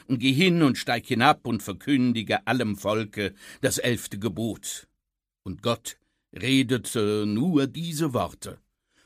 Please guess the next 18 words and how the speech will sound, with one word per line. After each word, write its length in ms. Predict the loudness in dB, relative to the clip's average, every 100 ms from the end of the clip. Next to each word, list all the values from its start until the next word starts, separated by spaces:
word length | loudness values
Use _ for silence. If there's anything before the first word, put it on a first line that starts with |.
| _ 10
„Du 500 | 12 12 12 12 8
sollst 720 | 8 10 12 10 4 -6 0
nicht 560 | 4 6 4 -6 -18 -18 -14
lärmen.“ 880 | 0 6 8 6 4 4 2 -4 _ _ _ _ _ _ _ _ _ -12
Und 160 | -2 0
Gernhardt 480 | 2 2 2 0 -2
tat, 380 | -4 -4 -4 -2
wie 140 | -2
ihm 180 | -4 -2
geheißen, 680 | 0 0 -2 -2 -8 -10 _ _ -14
und 100 | -10
stieg 240 | -8 -6
hinab 440 | 2 4 4 _ -6
und 180 | -6
sprach 460 | -4 2 2 2 -2
also 400 | -2 -2 -2 -8
zum 220 | -2 -2
Volk: 440 | -2 -4 -6 -14